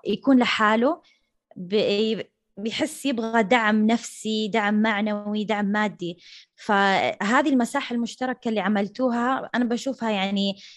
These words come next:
فكرة جدا جميلة، وأتمنى يعني تصير موجودة عندنا أكثر وأكثر. أنا أعرف إنه في الإمارات في واحدة،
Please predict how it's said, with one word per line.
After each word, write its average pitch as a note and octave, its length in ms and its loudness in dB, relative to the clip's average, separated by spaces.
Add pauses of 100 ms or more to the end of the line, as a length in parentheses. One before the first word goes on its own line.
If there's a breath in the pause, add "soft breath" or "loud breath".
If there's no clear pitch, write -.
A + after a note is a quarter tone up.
(120)
فكرة A#3+ 340 -2
جدا A3 240 -4
جميلة، G#3+ 600 0 (340 soft breath)
وأتمنى B3 680 0
يعني G3+ 440 -4
تصير A#3+ 300 -2
موجودة G#3+ 420 0
عندنا G#3 300 0
أكثر - 240 -4
وأكثر. - 320 -2
أنا B3+ 180 0
أعرف D4+ 340 -2
إنه A#3 120 0
في A3+ 100 -4
الإمارات A3+ 500 -4
في A3+ 180 -6
واحدة، A3+ 460 -4